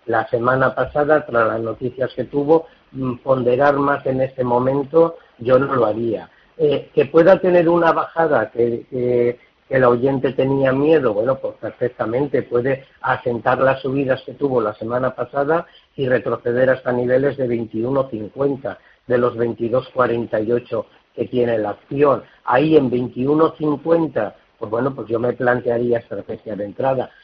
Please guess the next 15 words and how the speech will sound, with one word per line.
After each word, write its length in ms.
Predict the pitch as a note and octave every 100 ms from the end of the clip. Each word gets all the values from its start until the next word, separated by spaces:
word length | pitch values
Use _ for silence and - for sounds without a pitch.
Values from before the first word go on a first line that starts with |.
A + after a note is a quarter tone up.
| _
En 160 | C#3 C3
estos 320 | C3+ - C#3
momentos 580 | C#3+ C3 C3+ C#3+ C#3 -
no, 280 | B2+ C3 -
y 120 | C3+
desde 280 | A#2 A2 G#2+
luego, 440 | A2 A#2 B2 B2+ - _
eh, 300 | - B2+ A#2+
la 120 | A#2 A2+
acción 340 | - B2 A#2+
la 80 | B2
mantendría. 840 | C3 B2 A2 G#2 G2 B2+ C3 - - _ _
La 100 | A#2+
mantendría 720 | A#2+ A#2+ A#2 A2+ B2 C#3 A#2+ -
tanto 540 | C#3+ D3+ C#3 B2 F#2